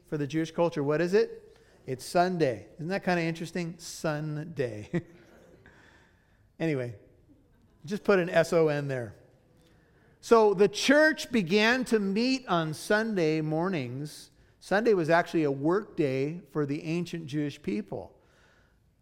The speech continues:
The s-, the Sabbath was Friday sundown to Saturday sundown,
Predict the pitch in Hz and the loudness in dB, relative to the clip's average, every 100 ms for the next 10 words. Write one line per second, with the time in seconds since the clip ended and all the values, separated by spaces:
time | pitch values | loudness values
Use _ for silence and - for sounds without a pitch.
0 | - 147 - - - 156 156 214 208 220 | -4 -4 -6 -16 -6 -4 4 8 8 8
1 | 202 165 165 160 160 - - 175 165 170 | 2 2 2 4 2 -4 4 6 6 6
2 | 185 196 196 - - - 202 233 196 156 | 2 0 -4 -12 -16 0 2 2 2 0
3 | 156 160 160 - 196 214 208 165 147 - | 0 -4 -6 4 6 6 4 0 -2 -2
4 | 165 147 139 139 143 | -2 0 -2 -2 -4